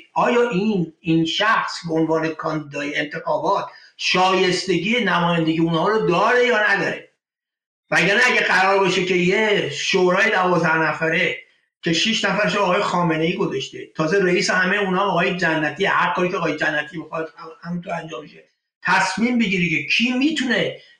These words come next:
در انتخابات نماینده بشه یا نشه، این دیگه انتخابات نیست.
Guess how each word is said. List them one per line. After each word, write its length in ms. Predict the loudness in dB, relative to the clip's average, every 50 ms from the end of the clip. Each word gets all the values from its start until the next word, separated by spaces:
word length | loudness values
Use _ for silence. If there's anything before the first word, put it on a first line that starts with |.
| _
در 180 | -2 0 0 0
انتخابات 560 | 0 -2 -4 -2 -2 -2 0 0 0 0 0
نماینده 540 | 0 0 0 2 2 2 2 2 2 0 0
بشه 220 | 0 0 0 0
یا 160 | 0 0 0 -2
نشه، 160 | -2 -4 -4
این 140 | -6 -6 -4
دیگه 160 | -2 -2 -2
انتخابات 520 | -2 -2 -4 -4 -2 -2 0 0 0 -2 -2 -4
نیست. 440 | -6 -8 -10 -12 -16 -18 -20 _